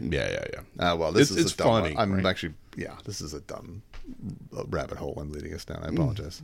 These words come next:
Speaker 1: okay.
Speaker 2: Um, all right, so tell me, I'm gonna make a bold statement here. Be prepared for some boldness, baby.
Speaker 1: Hmm. Okay.
Speaker 2: I can't think of a, and I know you can, so I'm ready for it, and that's fine.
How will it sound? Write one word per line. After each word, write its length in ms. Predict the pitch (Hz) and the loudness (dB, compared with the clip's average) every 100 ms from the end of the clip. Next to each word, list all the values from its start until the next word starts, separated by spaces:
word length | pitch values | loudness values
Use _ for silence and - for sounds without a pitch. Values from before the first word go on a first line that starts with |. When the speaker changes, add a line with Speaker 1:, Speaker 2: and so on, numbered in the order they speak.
| - | -8
Speaker 1:
okay. 260 | - - 220 - - - - - - - - - | -6 -6 -8 -10 -20 -20 -18 -16 -16 -16 -16 -2
Speaker 2:
Um, 380 | - 147 147 139 - | 4 6 6 2 0
all 120 | 156 | 2
right, 220 | 156 127 123 | 4 2 2
so 140 | 160 | 0
tell 340 | 139 - 185 | 0 2 4
me, 400 | 190 196 190 175 - - | 6 4 4 2 -4 0
I'm 140 | 113 | 4
gonna 140 | 143 131 | 6 6
make 200 | 123 - | 6 2
a 40 | |
bold 280 | 110 101 87 | 4 4 4
statement 380 | - 85 78 82 | 2 0 0 -4
here. 220 | 80 82 - - - - - - - - - | -6 -8 -12 -20 -20 -20 -20 -20 -18 -16 -8
Be 100 | 98 | -8
prepared 540 | - - 120 156 190 | -6 2 6 8 6
for 100 | 180 | 4
some 200 | 208 202 | 0 6
boldness, 420 | 190 147 117 104 - | 8 10 8 -2 4
baby. 400 | 110 110 110 110 - | 6 6 4 0 0
Speaker 1:
Hmm. 100 | 117 139 - - - - - - | 2 2 0 -20 -20 -20 -18 -2
Okay. 180 | - - - - - - | 0 0 -10 -20 -20 -4
Speaker 2:
I 100 | 143 | 0
can't 320 | 160 220 233 - | 2 4 2 0
think 500 | - 151 170 - - - | 2 4 4 0 -6 0
of 200 | 110 104 | 2 2
a, 80 | 98 - - - - - - - | 0 -8 -20 -20 -20 -20 -18 0
and 140 | 117 | 4
I 60 | 113 | 6
know 120 | 120 | 6
you 180 | 127 135 | 6 2
can, 360 | - 104 82 107 | 0 -2 -2 -4
so 140 | - | 4
I'm 120 | 110 117 | 8 10
ready 160 | 107 | 8
for 200 | 104 110 | 6 4
it, 20 | |
and 80 | 127 | 4
that's 140 | 123 - | 2 4
fine. 320 | 180 160 | 4 4